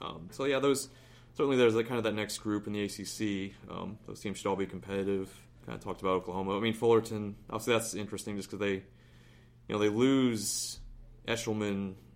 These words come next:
and obviously lost Justin, Justin Garza was out for a lot of last year, but that'll be, it'll be, it's gonna be interesting to see what they do offensively with losing, uh, st-, you know, David, Davey Olmedo Barrera, who was kind of the linchpin of their offense last year, but that'll be a, that'll be an interesting team to watch. And Coastal's a,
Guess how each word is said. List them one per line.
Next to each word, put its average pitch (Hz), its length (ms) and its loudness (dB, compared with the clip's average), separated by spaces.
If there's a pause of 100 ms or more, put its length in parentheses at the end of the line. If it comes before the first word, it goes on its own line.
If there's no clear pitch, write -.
(160)
and 90 240 -6
obviously 90 260 -8
lost 92 240 -4
Justin, 87 360 -8 (220)
Justin - 180 -12
Garza 92 240 -2
was 92 140 -4
out 98 140 -2
for 101 80 -6
a 101 40 0
lot 110 140 6
of 101 60 2
last 98 240 0
year, 104 100 0
but 101 160 0 (460)
that'll 143 180 4
be, 113 340 4 (360)
it'll 143 120 -6
be, 139 80 0
it's 143 120 -2
gonna 151 180 4
be 131 100 4
interesting 123 340 0
to 107 40 -6
see 117 60 0
what 113 100 4
they 110 140 6
do 104 220 4
offensively 98 520 -2
with 95 140 0
losing, 95 380 0 (520)
uh, 90 140 -4
st-, - 240 -10 (100)
you 98 80 -8
know, 87 140 -6
David, 98 320 0
Davey 113 220 4
Olmedo 113 380 4
Barrera, 101 480 2
who 98 60 -8
was 95 360 -8 (420)
kind 110 120 0
of 104 60 2
the 104 140 4
linchpin 117 480 0
of 104 80 2
their 107 160 6
offense 107 400 4
last 107 280 2
year, 90 180 -2
but 95 160 -2
that'll 107 200 2
be 98 200 0
a, 92 280 0
that'll 110 140 -2
be 104 100 0
an 98 80 0
interesting 92 300 -8
team 95 220 -4
to 95 60 -2
watch. 101 220 0
And 131 80 -4
Coastal's 127 460 2
a, 95 200 4